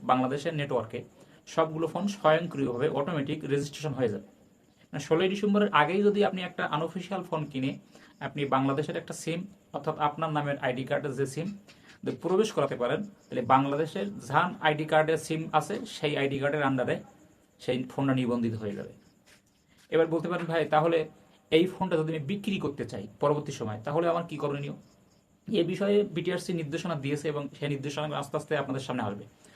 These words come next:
তখন সেই রেজিস্ট্রেশনটা ক্যান্সেল করে যে ফোনটা কিনবে তার নামে রেজিস্ট্রেশন করে দিতে হবে।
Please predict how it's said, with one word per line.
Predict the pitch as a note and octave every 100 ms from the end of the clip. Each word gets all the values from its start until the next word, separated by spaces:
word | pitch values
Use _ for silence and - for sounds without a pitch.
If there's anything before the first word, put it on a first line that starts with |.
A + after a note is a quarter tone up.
| - -
তখন | D3+ F#3
সেই | G3+ D#3+
রেজিস্ট্রেশনটা | D3+ D3 D3+ E3+ F#3 F#3 F3 D3+ - _
ক্যান্সেল | - D3+ D3+ A3
করে | E3+ D3 - - _
যে | A2+ A2 D#3+
ফোনটা | D#3 F3+ F#3
কিনবে | E3+ C#3 B2 A#2
তার | D3+ D#3
নামে | E3+ D#3
রেজিস্ট্রেশন | C#3 C3+ D#3 C3+
করে | E3 D#3
দিতে | A#2+ -
হবে। | -